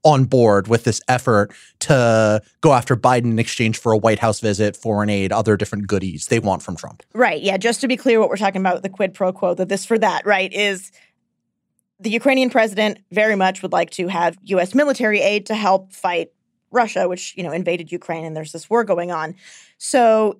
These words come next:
Speaker 2: in order to even get a phone call, in order to get a meeting, basically Giuliani and these other officials and Trump, you know, later on the phone call is saying, "Okay, you can have those things, but you gotta do me a favor first, though."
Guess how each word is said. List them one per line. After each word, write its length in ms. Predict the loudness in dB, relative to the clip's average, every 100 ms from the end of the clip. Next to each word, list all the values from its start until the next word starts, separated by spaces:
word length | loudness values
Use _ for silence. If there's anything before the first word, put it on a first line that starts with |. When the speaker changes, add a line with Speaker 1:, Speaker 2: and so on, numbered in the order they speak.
| -4
Speaker 2:
in 100 | 0
order 200 | 2 0
to 120 | -4
even 220 | -4 -2
get 160 | -2 -2
a 20 |
phone 380 | -2 0 0 0
call, 360 | 0 2 4 2
in 100 | -2
order 160 | -4
to 120 | -8 -6
get 140 | -4
a 40 | -2
meeting, 720 | -2 -2 -2 0 -2 -4 -8 _ _ _ _ -2
basically 480 | -2 0 -6 -6 -6
Giuliani 560 | -2 -2 0 0 0
and 80 | -2
these 140 | -4 -4
other 220 | -2 -4
officials 680 | -2 -4 -2 -2 -4 -6 -16 _ -4
and 160 | -4 -2
Trump, 380 | -2 -2 -2 -6 -6
you 80 | -2
know, 100 | -2
later 240 | 0 -2
on 80 | -2
the 60 |
phone 240 | 0 0 2
call 240 | 2 2
is 120 | 0
saying, 380 | 0 0 0 -2
"Okay, 600 | 0 0 0 0 0 -4 -6
you 80 |
can 140 | -2 0
have 260 | 0 -2
those 220 | -2 -4 -2
things, 640 | -2 -2 -6 -12 -14 -18 _ _ _ _ _ _ _ 0
but 100 | 0
you 140 | 2
gotta 180 | 0 0
do 140 | 0 0
me 100 | 0
a 60 |
favor 320 | 0 -2 -2
first, 320 | -6 -10 -10 -4
though." 340 | -2 -4